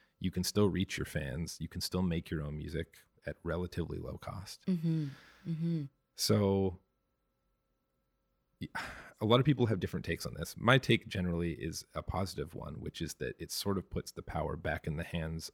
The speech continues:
Speaker 1: of the artist to engage directly with your fans without a label there. And then if you can grow your fan base and access people,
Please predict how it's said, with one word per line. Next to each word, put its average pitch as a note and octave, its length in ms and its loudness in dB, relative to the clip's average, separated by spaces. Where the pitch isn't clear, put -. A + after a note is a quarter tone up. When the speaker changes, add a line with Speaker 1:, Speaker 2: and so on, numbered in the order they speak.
Speaker 1:
of D#2+ 220 -6
the E2 120 -4
artist E2+ 480 -2
to E2+ 160 -2
engage E2 360 -10
directly F#2+ 420 0
with F2 140 0
your E2+ 80 -2
fans D#2 400 -4
without - 360 -6
a - 100 -8
label - 340 -12
there. - 160 -18
And G2 140 2
then F2+ 180 2
if G#2 200 -2
you F#2 400 2
can E2 260 -2
grow F#2+ 320 4
your F#2 180 8
fan G2 300 4
base - 300 0
and C#2 120 -4
access E2+ 380 0
people, A2+ 420 0